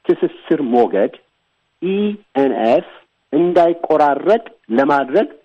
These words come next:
ሪፖርተሩ መጠይቆቹን ተገቢ ጊዜያቸውን እየጠበቀ የተናጋሪውን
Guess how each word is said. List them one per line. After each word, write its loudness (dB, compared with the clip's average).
ሪፖርተሩ -2
መጠይቆቹን 0
ተገቢ 0
ጊዜያቸውን 0
እየጠበቀ 0
የተናጋሪውን 2